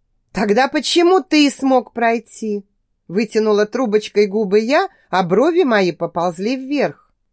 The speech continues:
«Есть какая-то связь со мной?» Почесав кончик уха, пожала плечами. «Странные дела творятся. Мой помощник прошел охранные плетения от нежити. Спокойно и без напряга.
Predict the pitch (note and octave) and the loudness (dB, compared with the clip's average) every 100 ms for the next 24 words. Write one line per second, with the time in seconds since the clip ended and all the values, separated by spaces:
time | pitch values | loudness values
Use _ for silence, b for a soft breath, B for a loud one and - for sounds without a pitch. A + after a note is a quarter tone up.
0 | _ - F#3+ D4 - - E4 D#4 D4+ D4+ | _ -6 -2 -2 0 -2 2 2 2 -4
1 | - E4+ A4+ G#4+ - B3+ A3 G#3 E3+ D#3 | 0 2 2 0 -4 -2 -2 -2 -4 -6
2 | _ _ _ _ _ G3 B3 A#3 A#3+ A3 | _ _ _ _ _ -4 -4 -2 0 0
3 | - A#3 G#3+ G#3+ - C#4 E4 C4 - F3+ | -2 -4 -2 -6 -4 -2 0 -2 -2 -4
4 | E3+ G3+ A3 A3+ B3 - A3+ E3+ C#3 B2+ | 0 0 0 -4 -10 -4 -4 -4 -8 -12
5 | _ _ _ _ - - F3+ G3+ B3+ A#3 | _ _ _ _ -16 -2 2 2 0 -2
6 | G#3 A3 G#3 G3+ G3 G3+ G3 F3 - - | -2 0 2 0 0 0 0 -2 -6 -18
7 | E3 _ _ - B3 B3+ B3 C4+ G4 - | -18 _ _ -4 -2 0 0 0 -2 -2
8 | G#3+ F3+ F3 - D4+ A3+ - A#3+ A#3+ G#3 | -6 -4 -4 -2 0 0 0 0 0 0
9 | F#3 G3 F#3+ - D4+ F4+ A3 F#3+ G#3+ C#4 | -2 -4 -8 -4 -4 0 2 0 0 0
10 | E4 C4 F3 - - - _ _ _ - | 0 0 -6 -16 -20 -20 _ _ _ -4
11 | - - A3 G#3+ G3 F#3 F#3 G3+ A3 C4 | -2 -2 2 2 4 0 -2 -2 0 -2
12 | C4+ D#4 A3+ D3+ B2+ | 0 0 0 0 -8